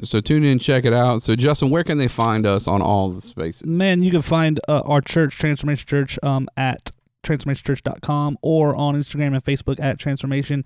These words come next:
Speaker 2: Pensacola. Go ahead and give us a like or follow and friend us and all that stuff. We love to connect with you. We appreciate,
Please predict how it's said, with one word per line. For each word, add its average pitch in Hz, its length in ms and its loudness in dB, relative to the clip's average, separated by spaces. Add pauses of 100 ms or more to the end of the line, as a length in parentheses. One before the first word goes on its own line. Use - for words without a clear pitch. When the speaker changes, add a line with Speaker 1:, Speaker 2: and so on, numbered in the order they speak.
(400)
Speaker 2:
Pensacola. 151 760 2
Go 143 160 0
ahead 143 80 0
and 143 100 -2
give 143 120 2
us - 140 -4
a 123 360 2
like 139 320 0
or 131 60 -4
follow 147 640 0
and 131 220 -6 (340)
friend 156 360 -2
us 151 220 0
and 147 100 -2
all 143 120 0
that 143 120 -2
stuff. 170 280 -2
We 139 220 0
love 139 300 -4
to 135 80 -4
connect 135 360 -6
with 135 160 -4
you. 151 100 2
We 131 80 2
appreciate, 135 560 -2